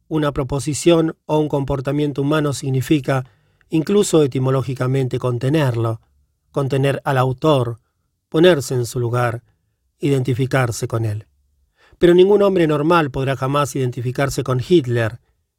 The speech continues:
Himmler, Goebbels, Eichmann e infinitos otros. Esto nos desorienta y a la vez nos consuela, porque quizá sea deseable que sus palabras, y también por desgracia sus obras,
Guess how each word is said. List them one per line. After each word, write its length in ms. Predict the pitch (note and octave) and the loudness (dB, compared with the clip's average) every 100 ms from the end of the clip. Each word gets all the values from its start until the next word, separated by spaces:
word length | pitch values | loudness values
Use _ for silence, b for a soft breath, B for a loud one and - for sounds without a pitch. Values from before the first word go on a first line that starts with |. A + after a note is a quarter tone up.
| _ _ | _ _
Himmler, 640 | - G3+ D#3 C3 A#2+ A2+ - _ _ _ _ | 4 4 4 0 -2 -4 -10 _ _ _ _
Goebbels, 720 | D#3+ F3+ D#3+ C3 B2 A#2 - _ _ _ - | 4 4 6 0 -4 -4 -10 _ _ _ -2
Eichmann 720 | D#3+ C#3+ - B2 A2+ A2+ - _ _ _ _ | 0 0 -4 -4 -4 -4 -10 _ _ _ _
e 100 | C3+ | -6
infinitos 540 | B2+ C3 B2+ B2+ - | -2 -2 -2 -2 0
otros. 480 | C3 A#2 A2 G#2+ - _ _ _ _ _ _ _ - | -2 0 -4 -6 -10 _ _ _ _ _ _ _ 0
Esto 320 | D#3+ - D3 | 0 2 -2
nos 160 | C3+ | 0
desorienta 680 | B2+ C3 C#3+ C#3+ D3+ B2+ B2 | 0 -2 0 0 2 0 -2
y 60 | B2 | -2
a 40 | |
la 120 | A#2 B2 | 0 0
vez 100 | B2 | 0
nos 140 | A#2 | -2
consuela, 720 | B2 A#2 A2+ D3+ B2+ G#2+ G#2+ _ _ _ _ _ _ _ - | -4 -4 -4 -2 -2 -2 -6 _ _ _ _ _ _ _ -8
porque 260 | B2+ C3+ | -4 -2
quizá 540 | A#2+ B2 D#3+ C#3 G2+ - _ _ _ _ _ | 0 0 2 2 0 -6 _ _ _ _ _
sea 300 | - C#3+ B2+ | -4 -2 0
deseable 580 | A#2+ - C#3+ A#2+ A2+ | 0 0 2 2 0
que 100 | A2 | -4
sus 180 | G#2 A#2 | -4 -4
palabras, 640 | - A#2+ A#2+ A2+ G#2+ G#2 _ _ _ _ - | -2 0 0 0 -2 -4 _ _ _ _ -10
y 80 | |
también 280 | C3 B2+ B2+ | -4 -2 0
por 140 | A#2+ A#2 | 0 0
desgracia 460 | A#2 B2+ B2 A#2 | 0 0 0 -2
sus 200 | A2+ G#2+ C3 | -4 -4 -2
obras, 500 | A#2 A2 G#2 G2+ | 0 0 -2 -4